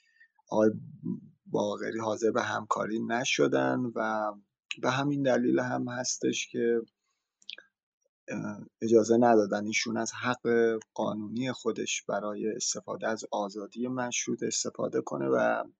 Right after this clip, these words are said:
اه، آقای باقری هم دست به اعتصاب غذا زدن. ایشون هم وضعیت مناسبی ندارن. آخرین گزارشی که ما ازشون داشتیم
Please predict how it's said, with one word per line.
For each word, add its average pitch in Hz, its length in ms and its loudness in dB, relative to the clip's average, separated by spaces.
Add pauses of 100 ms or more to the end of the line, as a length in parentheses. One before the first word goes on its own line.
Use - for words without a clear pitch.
(1400)
اه، - 300 -14
آقای 110 280 -8
باقری 107 520 2
هم 117 280 -2
دست 113 260 0
به 113 80 8
اعتصاب 107 520 2
غذا 104 340 0
زدن. 113 320 0
ایشون 113 340 -2
هم 110 160 0
وضعیت 107 520 0
مناسبی 107 800 -6
ندارن. 113 800 4 (220)
آخرین 110 580 -4 (300)
گزارشی 113 640 4
که 135 120 -6
ما 127 160 2
ازشون 120 480 0
داشتیم 117 640 -2